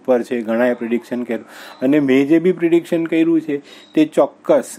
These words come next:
આપણા જે પંચાંગો છે, તેના આધારિત, એ ગ્રહની યુતિઓ બને છે, તેને આધારિત જ મેં આ વસ્તુ મૂકેલી છે. તો એનાથી તમે ડરો નહીં,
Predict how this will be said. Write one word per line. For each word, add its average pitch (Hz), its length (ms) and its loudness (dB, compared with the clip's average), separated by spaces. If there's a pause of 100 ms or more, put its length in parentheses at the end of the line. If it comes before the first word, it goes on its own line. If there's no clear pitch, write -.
આપણા 139 380 0
જે 147 140 0
પંચાંગો 135 680 -2
છે, 139 380 -2
તેના 131 420 -2
આધારિત, 123 680 -2
એ 127 160 0
ગ્રહની 120 500 -2
યુતિઓ 131 400 -2
બને 120 280 -4
છે, 139 140 -8
તેને 127 280 -4
આધારિત 117 560 -4
જ 147 80 0
મેં 131 200 -2
આ - 20 -2
વસ્તુ 110 300 -4
મૂકેલી 92 480 -8
છે. 80 200 -16 (460)
તો 147 80 -2
એનાથી 156 320 0
તમે 170 200 0
ડરો 151 400 4
નહીં, 143 200 -2